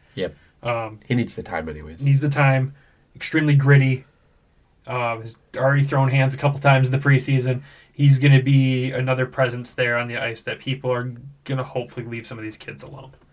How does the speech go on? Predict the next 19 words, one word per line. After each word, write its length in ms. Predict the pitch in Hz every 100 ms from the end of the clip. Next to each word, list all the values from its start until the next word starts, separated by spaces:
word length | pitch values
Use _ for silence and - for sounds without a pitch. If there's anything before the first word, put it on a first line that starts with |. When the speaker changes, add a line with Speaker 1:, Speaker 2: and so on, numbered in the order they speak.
| - -
Speaker 1:
Yeah. 260 | - - 196 - - - _ _ _ _ _ _ _ _
Speaker 2:
Lombardi. 540 | 135 139 139 120 107 - - _ _ _ _ _ _ _ 139
We 180 | 156
knew 160 | 151 143
he 100 | 143
was 120 | 143
Speaker 1:
Excited. 40 | 139
Speaker 2:
coming. 300 | 151 139 139
We 120 | 135
are 100 | 127
so 500 | 123 - 160 165 165
excited 680 | 151 143 - 123 113 113 110 _ _ _ _ _ _ _ -
that 120 | 117
he's 160 | 120 -
coming. 260 | 113 - - _ _
Speaker 1:
He 140 | 131
could, 400 | 143 339 349 143 160
you 220 | 135 117
know, 340 | 107 101 104